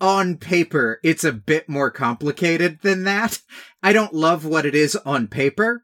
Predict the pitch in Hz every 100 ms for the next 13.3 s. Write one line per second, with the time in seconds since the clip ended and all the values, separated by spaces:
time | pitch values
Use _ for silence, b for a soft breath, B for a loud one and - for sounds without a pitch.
0 | - 123 185 208 180 156 - 247 254 -
1 | 151 - 156 160 175 185 170 135 185 190
2 | 170 - - - 190 165 156 117 123 147
3 | 147 131 139 131 131 - 147 120 110 110
4 | 117 170 - 123 120 104 101 110 123 160
5 | 247 277 B B B B - 151 143 127
6 | 127 - 120 170 - 180 180 160 - -
7 | - - 170 151 156 143 151 147 139 139
8 | 139 139 - 139 117 143 135 - - 185
9 | 139 104 - _ b b b b - 170
10 | 220 143 - 147 156 160 156 - 160 101
11 | - - _ 175 185 175 226 233 262 226
12 | 277 - 110 - - 226 208 262 277 120
13 | 101 160